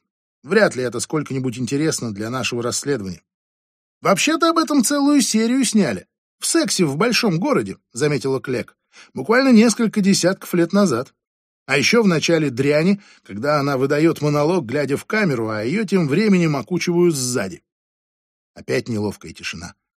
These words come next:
которую Тейлор заполнил, включив радио. Оно было настроено на какой-то разговорный канал. К счастью, дурная слава хэштега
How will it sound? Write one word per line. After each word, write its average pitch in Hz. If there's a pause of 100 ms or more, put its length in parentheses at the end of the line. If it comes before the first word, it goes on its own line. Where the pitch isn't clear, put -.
(280)
которую 117
Тейлор 175
заполнил, 160
включив 127
радио. 95 (680)
Оно 131
было 139
настроено 143
на 131
какой-то 120
разговорный 113
канал. 98 (800)
К -
счастью, 208
дурная 185
слава 180
хэштега 170